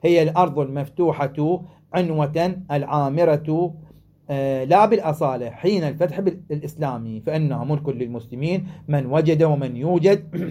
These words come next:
<clears throat> زين. <clears throat> يقول: "ولم، ولم، ولم يمكن تملكها بالإحياء". نعم، إلك حق. شنو الحق؟ وهو حق الإحياء، حق الأولوية، حق الاختصاص.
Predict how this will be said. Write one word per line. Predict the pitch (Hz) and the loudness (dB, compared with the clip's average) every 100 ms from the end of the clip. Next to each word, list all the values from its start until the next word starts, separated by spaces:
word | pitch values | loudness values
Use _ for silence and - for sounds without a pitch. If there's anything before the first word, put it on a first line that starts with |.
| - - _ _ _ | -10 -16 _ _ _
<clears throat> | _ _ _ _ _ _ - | _ _ _ _ _ _ -12
زين. | 123 170 160 - - - | -4 -4 -4 -12 -6 2
<clears throat> | 220 202 185 | 4 6 6
يقول: | 180 220 | 6 4
"ولم، | 170 165 185 233 196 165 - - _ _ _ _ | 4 6 6 6 2 -4 -10 -20 _ _ _ _
ولم، | 156 156 160 156 185 214 190 180 | -12 -2 0 2 4 4 0 -4
ولم | 151 156 170 208 180 139 - - | -2 2 2 2 0 -6 -10 -6
يمكن | 143 208 220 - 165 143 156 | 2 2 2 0 -2 -2 -2
تملكها | 147 143 180 185 226 | 0 2 0 4 6
بالإحياء". | 208 254 - 156 156 143 135 131 127 127 - _ _ - | 6 4 2 2 2 4 2 2 -2 -4 -8 _ _ -4
نعم، | 160 170 151 | 0 0 0
إلك | 202 202 | 2 0
حق. | - 185 - - | 2 2 0 -2
شنو | - 208 | 2 4
الحق؟ | 180 190 220 - _ _ _ _ _ _ _ _ - | 4 2 2 -4 _ _ _ _ _ _ _ _ 0
وهو | 165 151 139 | 2 2 2
حق | 170 165 | 0 0
الإحياء، | 190 185 127 147 156 139 | -2 -2 -2 2 4 4
حق | 131 156 170 | 0 -2 -2
الأولوية، | 151 147 139 139 156 143 | -2 -2 -2 -2 0 0
حق | 156 147 | -2 -2
الاختصاص. | 151 143 147 160 143 127 123 - | -4 -4 -6 0 2 2 -2 -6